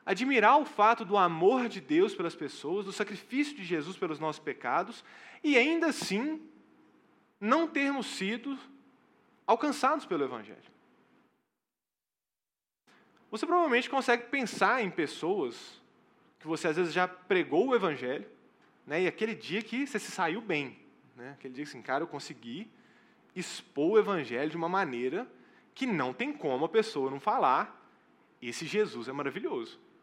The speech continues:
Porque eu falei pra ela, eu consegui mostrar como que a gente era pecador e tava distante de Deus. Eu consegui mostrar pra ela como que, como que Jesus se entregou naquela cruz pra salvar pecadores.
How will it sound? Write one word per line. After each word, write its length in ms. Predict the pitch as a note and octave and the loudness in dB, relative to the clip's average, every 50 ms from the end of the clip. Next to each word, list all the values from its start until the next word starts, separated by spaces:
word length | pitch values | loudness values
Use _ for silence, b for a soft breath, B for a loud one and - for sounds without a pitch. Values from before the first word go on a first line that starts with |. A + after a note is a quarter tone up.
| b b b b b b b b | b b b b b b b b
Porque 140 | b - D#3 | b -6 -6
eu 40 | E3 | -4
falei 320 | D#3+ - C4 A3+ E3+ F3 | 0 0 0 2 2 0
pra 120 | F3 F3 C#3 | 0 0 0
ela, 100 | C#3 D3 | 0 0
eu 40 | |
consegui 220 | C#3+ E3 D#3 D3 F#3+ | -2 -4 -8 -6 -4
mostrar 360 | F#3+ F3 C#3+ - - D#3+ E3+ | -4 -4 -4 0 0 0 0
como 160 | E3+ F3 E3+ | 0 -2 -4
que 80 | E3 F3 | -6 -6
a 20 | |
gente 160 | D3+ F3 D#3+ | -6 -6 -6
era 100 | E3 D#3+ | -6 -6
pecador 600 | D3+ D#3+ E3 D#3 - E3 C#3+ B2 B2 C3 D3 E3+ D3+ | -4 -6 -8 -6 -2 -2 -2 -2 -2 -4 -4 -4 -2
e 20 | |
tava 220 | D3 D3+ B2 D3 D3 | -4 -6 -6 -6 -8
distante 460 | - - - - C#3+ C#3+ D3+ D3 C3+ | -10 -14 -12 -10 -10 -10 -10 -12 -16
de 80 | B2+ | -18
Deus. 440 | A#2 A2 A#2 A#2 B2+ C3 - - - B B B B B B B B | -18 -14 -12 -12 -10 -12 -14 -16 -20 B B B B B B B B
Eu 120 | - F3+ - | -6 -2 0
consegui 280 | A3 G#3 G#3 G3 F#3 | 0 0 0 -2 -4
mostrar 320 | G#3+ G#3 G3 G3 - G#3 G#3 | -4 -4 -4 -4 -6 -6 -6
pra 220 | G#3 G3 E3+ D#3+ | -4 -4 -2 0
ela 220 | E3+ F#3 F#3 F3 | 0 0 -2 -2
como 360 | E3+ - - F3 G3 G#3 G#3 G3 | -4 -6 -6 -4 -4 -4 -4 -6
que, 300 | - - G3 F#3+ E3 B B B B B B B B | -6 -6 -6 -6 -6 B B B B B B B B
como 180 | - F#3 G3 G#3 | -2 -2 -2 -2
que 140 | G3+ G#3+ G3 | -4 -6 -2
Jesus 480 | F3 G#3 F#3+ D3+ - - E3+ G#3 G3+ | 0 0 0 0 0 -4 -8 -8 -6
se 100 | - G#3 | -6 -6
entregou 420 | G3 F#3+ G3 F3+ D3+ C#3 D#3 F3+ G3 | -6 -4 -4 -4 -2 -2 -2 0 0
naquela 300 | F#3 - - F3 D#3 C3+ | -2 -2 -2 -4 -4 -6
cruz 340 | - - - D#3 G3 G3 | -6 -10 -8 -8 -8 -8
pra 120 | - - E3+ | -8 -10 -10
salvar 520 | - - F#3 E3 D3+ B2+ D3+ E3+ F3+ F3+ | -4 -2 0 0 0 0 0 0 0 0
pecadores. 680 | F3+ E3 D#3 - C3+ A#2+ A2 A#2+ B2+ C#3+ D#3 D3 - - | -2 -6 -6 -6 -8 -8 -8 -8 -8 -8 -8 -10 -12 -18